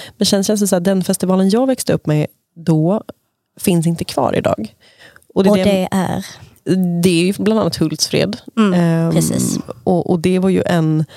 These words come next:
Speaker 1: eh, det, det är ju fortfarande den bästa festivalen jag varit på just det sista året. Det var ju en
Speaker 2: Mm.
Speaker 1: lineup som var helt otrolig.
Speaker 2: Men totalt kultklassad festival ju.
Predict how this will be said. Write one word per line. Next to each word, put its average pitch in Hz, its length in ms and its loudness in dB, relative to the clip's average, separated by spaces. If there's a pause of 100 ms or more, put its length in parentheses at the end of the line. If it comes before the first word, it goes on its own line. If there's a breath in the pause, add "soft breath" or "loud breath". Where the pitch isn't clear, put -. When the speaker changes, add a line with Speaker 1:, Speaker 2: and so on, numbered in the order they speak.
(600 loud breath)
Speaker 1:
eh, 185 80 2
det, 170 240 2
det 180 100 0
är 196 40 2
ju 196 60 2
fortfarande 151 340 0
den 143 60 -2
bästa 147 340 -2
festivalen - 380 -2
jag 156 80 2
varit 156 180 0
på - 180 -2
just 160 200 0
det 160 80 -4
sista 165 300 -2
året. 160 220 0
Det 165 80 0
var 170 80 0
ju 170 100 2
en 165 140 0
Speaker 2:
Mm. 170 200 0
Speaker 1:
lineup 160 240 -2
som 160 140 -2
var - 420 -2 (460)
helt - 400 -4 (100)
otrolig. - 680 -6
Speaker 2:
Men 196 140 2
totalt 190 540 0
kultklassad - 920 -2
festival 196 440 0
ju. - 140 -4